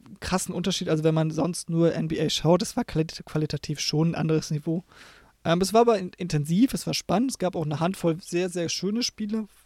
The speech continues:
äh, f-, insbesondere das, äh, ähm,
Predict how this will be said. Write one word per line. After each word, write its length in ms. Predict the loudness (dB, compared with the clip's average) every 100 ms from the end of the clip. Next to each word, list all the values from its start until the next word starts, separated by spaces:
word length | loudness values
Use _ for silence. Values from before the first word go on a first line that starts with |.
| _ -12
äh, 60 |
f-, 240 | -12 -10 -8
insbesondere 600 | -8 -8 -10 -4 -2 -2
das, 260 | -4 -6 -8
äh, 300 | -6 -6 -8 _ -20 -20 -20 _ _ _ _ -10
ähm, 680 | -6 -4 -4 -4 -4 -6